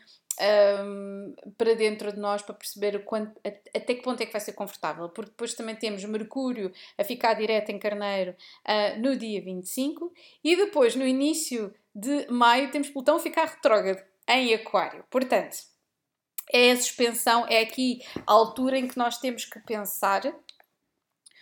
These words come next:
o que é que nos está a controlar a nós, porque o tema deste ano, como vocês sabem, este é um ano altamente saturnino e que está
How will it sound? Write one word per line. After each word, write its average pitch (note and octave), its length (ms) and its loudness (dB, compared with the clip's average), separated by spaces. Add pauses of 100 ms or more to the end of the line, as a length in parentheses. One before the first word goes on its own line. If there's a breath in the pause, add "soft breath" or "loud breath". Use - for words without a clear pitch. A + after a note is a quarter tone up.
(300 soft breath)
o G#3 100 -8
que C#4+ 100 4
é C#4 60 6
que C#4 100 -2
nos B3+ 80 -2
está B3 160 0
a A3+ 40 0
controlar G#3+ 520 -4
a G3 40 -8
nós, G3 560 -10 (520)
porque G#3+ 600 -4
o G#3 100 -10
tema A3 440 -2 (120)
deste G#3 400 -4
ano, G#3+ 100 -4
como G3+ 160 -6
vocês G3+ 320 0
sabem, G3+ 240 0
este G3 160 -8
é G#3 40 0
um G#3 160 -2
ano G#3 140 0
altamente A3 460 -4
saturnino F#3+ 640 -8
e - 100 -12
que - 100 -14
está G#3 480 2